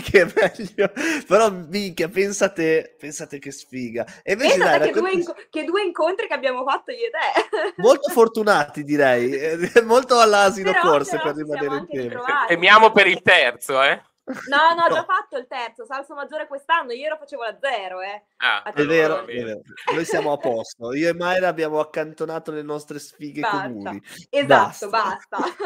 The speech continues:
Speaker 2: <laughs>
Speaker 1: Ma, eh, dimmi un po', invece, il tuo primo arrivo, com'è stato?
Speaker 2: Eh, meraviglioso. Rally di Halloween, quindi ronde, eh, ma bello, bello. A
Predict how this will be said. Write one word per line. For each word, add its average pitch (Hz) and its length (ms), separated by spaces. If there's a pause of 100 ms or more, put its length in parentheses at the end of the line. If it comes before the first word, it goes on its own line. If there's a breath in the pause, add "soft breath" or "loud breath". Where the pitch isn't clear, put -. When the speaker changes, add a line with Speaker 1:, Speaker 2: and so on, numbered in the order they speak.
(160)
Speaker 2:
<laughs> 277 1000
Speaker 1:
Ma, 170 240
eh, 180 420
dimmi 220 200
un 214 80
po', 180 160
invece, 180 280
il 175 120
tuo 180 100
primo 190 300
arrivo, 127 640
com'è 147 220
stato? 107 420 (800)
Speaker 2:
Eh, 262 260
meraviglioso. 226 880 (380 loud breath)
Rally 254 380
di 240 120
Halloween, 269 640 (1080)
quindi 220 320
ronde, 262 800 (160)
eh, 196 400
ma 190 500
bello, 185 480
bello. 185 240
A - 60